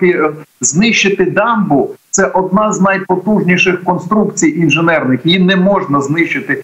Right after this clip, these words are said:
якось там. Ну, знаєте, хвиля трошки вища на пів метра пройшла,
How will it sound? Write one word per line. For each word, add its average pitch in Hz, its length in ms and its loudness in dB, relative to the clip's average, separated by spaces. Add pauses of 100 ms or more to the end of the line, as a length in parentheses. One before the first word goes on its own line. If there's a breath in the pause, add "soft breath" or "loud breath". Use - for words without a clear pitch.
(140)
якось 170 300 0
там. 170 240 -4 (140)
Ну, 196 60 2
знаєте, 226 260 0
хвиля 185 400 2
трошки 165 340 -2
вища 160 340 2
на 160 120 2
пів 165 240 0
метра 165 300 0
пройшла, 185 500 0